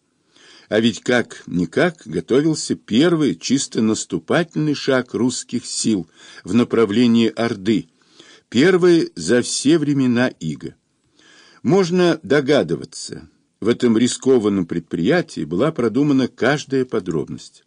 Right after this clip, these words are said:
Начать с назначения предводителем великокняжеского войска Дмитрия Константиновича Нижегородского. Тем самым по ходу как бы придавался смысл поступка частного и местного.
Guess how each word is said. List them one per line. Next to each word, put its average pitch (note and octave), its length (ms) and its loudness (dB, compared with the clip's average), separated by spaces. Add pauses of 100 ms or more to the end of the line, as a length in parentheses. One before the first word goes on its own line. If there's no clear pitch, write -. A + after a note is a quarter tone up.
(720)
Начать C3 500 2
с - 80 -6
назначения B2+ 920 2
предводителем B2 1080 0 (400)
великокняжеского B2+ 1040 0
войска B2 520 0 (320)
Дмитрия B2 480 2
Константиновича B2+ 1300 0
Нижегородского. G#2+ 960 -2 (800)
Тем A#2+ 360 2
самым A2 500 0
по G2+ 140 0
ходу G2 320 -2
как G2+ 280 0
бы F#2+ 160 0
придавался G2 640 0
смысл C3 680 -2 (460)
поступка B2 720 0
частного D3+ 760 0
и - 200 -4
местного. D2+ 600 -6